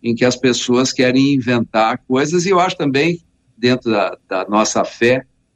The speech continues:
que esse é o esfriamento da fé que leva a esse tipo de busca, uma busca, eh, sem sentido, né?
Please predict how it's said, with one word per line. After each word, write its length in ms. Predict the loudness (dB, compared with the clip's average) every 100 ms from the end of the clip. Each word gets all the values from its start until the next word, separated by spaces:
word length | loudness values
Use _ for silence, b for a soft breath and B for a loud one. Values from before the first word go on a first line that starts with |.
| _
que 120 | -2 0
esse 260 | 0 -2
é 80 | -2
o 100 | 0
esfriamento 800 | 0 0 0 2 4 2 0 -2
da 200 | -2 -2
fé 400 | -2 -2 -2 -4 _ _ _ _ _
que 160 | -2 2
leva 380 | 2 2 0 0
a 40 |
esse 280 | 0 -2 -6
tipo 360 | -8 -6 -4 -4
de 80 |
busca, 560 | -2 0 2 0 -4 -10
uma 180 | -10 -10
busca, 720 | -4 -2 -2 0 0 0 -4 _ _ _ -8
eh, 460 | -6 -4 -6 -10 -10
sem 320 | -2 2 2
sentido, 720 | 2 -2 -2 0 0 0 -6
né? 100 | -16